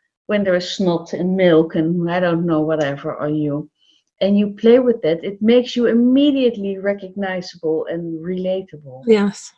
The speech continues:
Speaker 2: Well, yes, that's really true. I think for some years it was, uh, I was recognized, uh, by, or because, uh,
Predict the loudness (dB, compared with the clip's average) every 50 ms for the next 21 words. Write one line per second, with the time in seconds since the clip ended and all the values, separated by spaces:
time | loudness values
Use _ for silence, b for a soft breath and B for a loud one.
0 | _ _ _ _ _ _ -10 -8 -8 -6 -6 -8 -10 -10 _ _ _ _ _ _
1 | _ _ _ _ _ _ _ _ _ _ _ _ -6 -2 0 2 2 2 0 0
2 | -2 -2 -2 0 2 2 4 4 2 0 0 2 6 6 6 6 4 B B B
3 | B B B B _ _ -8 -8 -6 -6 -6 -8 -8 -8 -10 -6 -6 -6 -6 -6
4 | -10 -10 -2 -2 0 0 0 -2 -2 2 4 4 4 4 2 -4 -10 -14 -4 0
5 | 0 0 0 -2 -8 -18 -12 -4 -2 -2 -2 -2 B B B B B 0 2 2
6 | 2 2 4 6 6 6 4 0 -8 -8 -8 -4 -2 0 2 4 4 4 4 4
7 | 4 2 2 -2 -8 -14 -14 _ -18 -20 -20 _ _ -4 -2 0 2 2 2 2
8 | 0 0 -4 B B B B B B B -2 0 2 4 4 2 2 0 -2 -6
9 | 2 4 6 6 6 6 4 0 -4 -4 -4 -2 2 4 6 6 6 6 4 0
10 | -6 -12 B B B B B B B B _ -2 2 4 6 6 6 4 4